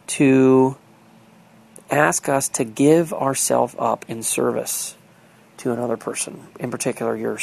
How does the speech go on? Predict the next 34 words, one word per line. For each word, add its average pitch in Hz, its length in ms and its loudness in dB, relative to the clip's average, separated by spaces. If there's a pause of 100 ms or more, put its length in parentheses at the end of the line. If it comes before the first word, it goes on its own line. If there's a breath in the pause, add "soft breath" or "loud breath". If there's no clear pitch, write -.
your 120 120 -6
spouse, - 440 -2
where 135 100 0
the 123 60 -6
Bible 120 300 0
says 120 400 -2
to - 160 -8
love 143 280 4
your 160 140 0
wives 117 340 -6
as 120 120 -14
Christ - 340 -2
loved 135 140 -2
the 131 60 -8
church - 400 -8 (500 loud breath)
and 120 120 -10
gave 123 180 0
himself - 420 -4
up - 160 0
for - 160 -8
her? - 340 -10 (960 soft breath)
I 165 40 -10
mean, 135 260 -4 (800)
you - 80 -14
don't 180 120 -2
have 202 100 -4
to - 80 2
argue 165 240 2
with - 140 -6
that. - 140 -10
That's - 180 -8
black 135 520 -2
and 117 200 -12
white. 123 400 -8